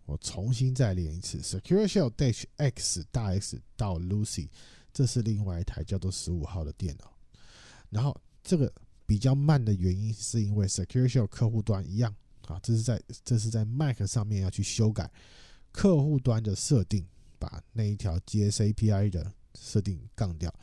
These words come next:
它的速度才会加快，哦。然后在这里，这里一样，啊，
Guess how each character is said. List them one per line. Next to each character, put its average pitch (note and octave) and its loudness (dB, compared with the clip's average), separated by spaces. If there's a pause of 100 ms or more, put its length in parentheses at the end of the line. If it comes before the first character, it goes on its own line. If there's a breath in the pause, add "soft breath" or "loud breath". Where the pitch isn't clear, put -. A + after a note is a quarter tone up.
(300 loud breath)
它 A#2 -2
的 A2 2
速 A#2 -2
度 G2 0
才 - -4
会 F2+ 0
加 E2+ -6
快， - -8 (140)
哦。 - -10 (640 loud breath)
然 C3 0
后 E3+ 0
在 C#3 6
这 C3+ 6
里， C#2+ -4 (180)
这 A#2+ 2
里 F#2+ 0
一 F2 -2
样， G2+ 2 (240)
啊， - -12